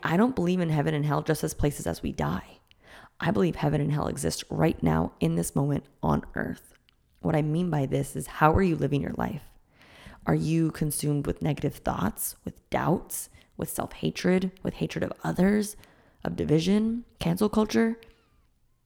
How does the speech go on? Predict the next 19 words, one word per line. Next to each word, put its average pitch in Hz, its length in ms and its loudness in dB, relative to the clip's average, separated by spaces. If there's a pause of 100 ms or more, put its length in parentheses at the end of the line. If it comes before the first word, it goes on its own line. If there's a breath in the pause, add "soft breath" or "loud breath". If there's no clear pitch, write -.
(140)
You 165 120 4
know, 156 180 4
are 180 220 2
you 156 260 2
feeling 160 240 0
depressed? - 680 -2 (480 soft breath)
Those, 196 560 2 (640)
that, - 240 0 (500)
I 175 60 2
don't 208 80 2
know 220 80 4
about 190 180 4
you, 202 100 4
but 165 140 2
when 143 120 6
I 170 100 6
lived 185 240 4
in 202 100 4
that, 190 220 0